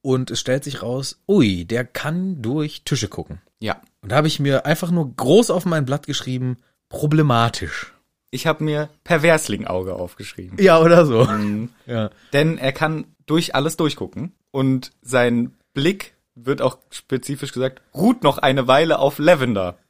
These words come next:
Speaker 1: Mhm.
Speaker 2: Während er schon mit jemand anderem redet. Ich find das äußerst problematisch.
Speaker 1: Ich find, das geht gar nicht. Also der kann doch nicht, d-, das ist, äh, das sind Kinder.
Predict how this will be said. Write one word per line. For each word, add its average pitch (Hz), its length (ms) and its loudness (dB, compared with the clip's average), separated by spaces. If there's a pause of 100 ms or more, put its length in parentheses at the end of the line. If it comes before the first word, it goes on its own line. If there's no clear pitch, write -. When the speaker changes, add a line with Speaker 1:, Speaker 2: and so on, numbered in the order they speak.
(140)
Speaker 1:
Mhm. 113 500 -2 (400)
Speaker 2:
Während 165 240 4
er 147 100 0
schon 151 220 0
mit 147 120 -2
jemand 139 260 0
anderem 143 260 -2
redet. 113 480 -4 (260)
Ich 156 240 2
find 170 280 -2
das 160 260 -6
äußerst 180 640 2
problematisch. 110 840 -4 (200)
Speaker 1:
Ich 107 160 -14
find, 110 160 -6
das - 260 -8
geht - 180 -10 (200)
gar 120 220 -4
nicht. 104 380 -2
Also 110 240 -2
der 104 200 -2
kann 123 220 -4
doch 127 140 -2
nicht, 123 300 -4 (380)
d-, - 100 -10
das - 200 -4
ist, - 300 -6
äh, 110 460 -2 (300)
das - 160 -10
sind 120 140 -4
Kinder. 180 500 2